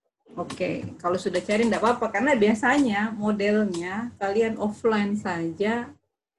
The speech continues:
kita ketemu, saya suruh baca, nggak dikerjain. <laughs> Apalagi situasi kayak gini, karena semuanya butuh internet,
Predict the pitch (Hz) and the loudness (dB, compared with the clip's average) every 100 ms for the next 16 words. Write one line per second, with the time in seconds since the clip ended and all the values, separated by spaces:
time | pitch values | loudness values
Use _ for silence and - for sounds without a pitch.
0 | - 202 214 214 202 190 185 196 233 254 | -8 -4 -2 -4 -6 -8 -6 -4 -2 -2
1 | 254 247 220 202 190 180 170 165 - 190 | -2 -2 -2 -2 -2 -4 -6 -10 -6 -2
2 | 202 233 269 285 _ _ _ _ _ _ | 0 -2 -4 -10 _ _ _ _ _ _
3 | _ _ _ _ 196 190 - 202 233 269 | _ _ _ _ -14 -8 -6 2 4 6
4 | 254 220 214 - - _ _ _ _ _ | 6 4 2 0 -12 _ _ _ _ _
5 | _ _ _ _ _ _ _ - 214 220 | _ _ _ _ _ _ _ -4 0 2
6 | 208 196 208 254 226 226 220 233 196 185 | 2 2 -2 -2 0 0 0 -2 -2 -2
7 | 196 254 240 226 208 202 190 208 247 226 | -4 -4 0 0 0 -2 -4 0 0 -2
8 | 220 262 208 196 190 180 180 180 190 214 | -4 -2 -2 -4 -8 -10 -10 -10 -6 -2
9 | 240 240 | -2 -4